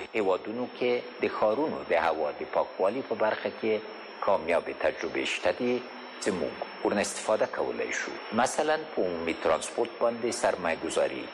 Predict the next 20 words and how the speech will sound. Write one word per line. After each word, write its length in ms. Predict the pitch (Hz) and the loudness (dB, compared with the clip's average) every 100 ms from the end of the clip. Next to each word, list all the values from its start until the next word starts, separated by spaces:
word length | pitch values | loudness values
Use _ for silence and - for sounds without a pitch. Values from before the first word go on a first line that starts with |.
| - | -2
د 40 | 95 | 0
دې 80 | 82 - | 2 0
سبب 260 | - - 104 - | 0 0 0 -2
کیږي 380 | 131 127 127 131 113 - - - - | -2 0 0 0 -2 -8 -10 -8 -2
چې 80 | 147 | 2
خلک 200 | 107 92 - | 2 0 0
په 60 | 82 | 0
بسونو 360 | 78 - 107 110 - | 2 0 0 0 0
کې 80 | - | 0
تګ 120 | 85 71 | 2 2
راتګ 300 | 73 73 80 - | 2 2 0 0
ته 60 | - - | -4 0
ترجیح 340 | 73 - 117 | 0 0 2
ورکړي 440 | 131 127 - 127 127 - - - - 107 | 4 2 0 -2 0 -2 -6 -8 0 4
او 40 | 95 | 4
په 100 | 92 | 2
لویو 260 | 95 110 73 | 2 2 2
ښارونو 340 | 76 71 73 73 - | 2 2 0 -6 -2
کې 80 | |
د 20 | 80 | 0